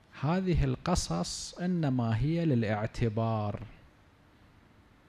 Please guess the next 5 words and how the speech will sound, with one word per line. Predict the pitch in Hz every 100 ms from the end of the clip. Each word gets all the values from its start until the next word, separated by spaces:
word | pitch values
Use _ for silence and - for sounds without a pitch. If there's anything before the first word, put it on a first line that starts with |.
| - - -
لأنه | - 110 110
مرة | 120 143 135 131 131 175 165 - - 131
نحن | 131 139
نقص | 127 117 147 - - 110 107 - - - - - - - -
قصة | 147 - - 139 - 143 156